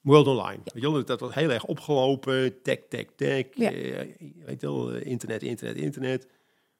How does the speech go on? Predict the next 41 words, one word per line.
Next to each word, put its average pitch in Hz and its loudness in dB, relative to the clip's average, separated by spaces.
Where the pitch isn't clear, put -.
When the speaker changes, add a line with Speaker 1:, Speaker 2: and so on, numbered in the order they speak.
Speaker 1:
Dat, - -20
dat - -8
was 113 -2
stratosferische 131 2
waarderingen. 156 2
En 135 -14
toen 131 -2
was 123 2
er 131 -2
op 120 -4
een 117 -8
ge-, - -10
dan 151 0
is 135 0
er 123 -2
een 139 2
moment 135 4
dat - -6
het - -8
kantelt. 165 6
Speaker 2:
Waarbij, 226 -8
ja. - -4
Speaker 1:
Ja, - -6
en, 101 -10
en - -6
dan, 147 2
dan, 127 -2
dan 131 -2
gaan 107 -6
weer 60 -8
allemaal, 120 -10
het 160 -10
gaan 117 -10
in 117 -6
ieder 117 -8
geval 107 -6
een 104 -6
aantal 113 -8
mensen 117 -8
weer 113 -6
eens - -8